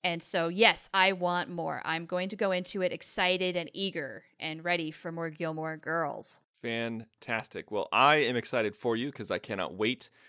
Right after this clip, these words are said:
Speaker 2: to talk season two with you, but you'll have to wait for the future for that one. And while you're waiting,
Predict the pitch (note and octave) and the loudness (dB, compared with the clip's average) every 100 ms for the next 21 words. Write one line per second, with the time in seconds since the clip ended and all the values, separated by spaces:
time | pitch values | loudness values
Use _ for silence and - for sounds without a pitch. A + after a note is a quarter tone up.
0 | _ - D3+ B2 - C#3+ B2+ A#2+ A2 F#3 | _ -8 0 0 2 -2 -2 -2 -2 0
1 | D#3 B2+ A#2+ C3 B2+ B2+ A#2+ B2 A2+ D#3+ | 0 0 0 2 4 2 2 0 2 0
2 | - D3 B2 - G#3+ G#3+ C#3+ A2 - A2+ | 0 -2 -2 -2 0 2 2 0 0 8
3 | C3 C3 A2+ G#2+ A2 - - C#3+ C3 D3 | 10 10 6 4 0 -8 2 2 6 10
4 | G#3+ C4 G3 B2+ A#2 A2+ G#2 G#2 A2 | 10 10 8 6 6 6 4 0 -4